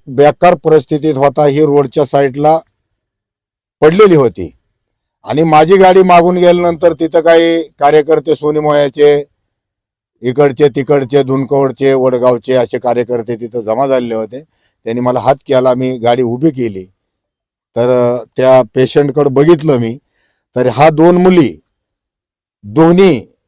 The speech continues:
त्या ॲक्सिडेंट झालेली महिला आणि पुरुष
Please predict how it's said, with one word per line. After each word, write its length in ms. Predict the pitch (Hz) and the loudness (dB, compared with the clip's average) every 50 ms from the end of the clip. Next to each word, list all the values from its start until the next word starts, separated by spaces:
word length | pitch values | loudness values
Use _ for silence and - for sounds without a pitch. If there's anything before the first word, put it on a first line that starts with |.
| _ _ _ _ _ _ _ _ _ _ _ _ _ _ _ _ _ | _ _ _ _ _ _ _ _ _ _ _ _ _ _ _ _ _
त्या 160 | - 151 160 160 - | 2 2 2 4 2
ॲक्सिडेंट 560 | 135 139 - - - 165 160 165 170 175 170 | 0 -2 -2 -2 -4 0 2 2 2 2 2
झालेली 380 | 156 147 156 156 160 160 165 160 | 2 2 4 4 4 2 2 0
महिला 440 | 156 151 151 151 151 156 156 151 | 0 0 2 2 2 4 4 4
आणि 180 | 151 151 156 160 | 4 2 0 -2
पुरुष 340 | 151 - 165 180 170 139 | -6 -4 -2 -2 -2 -2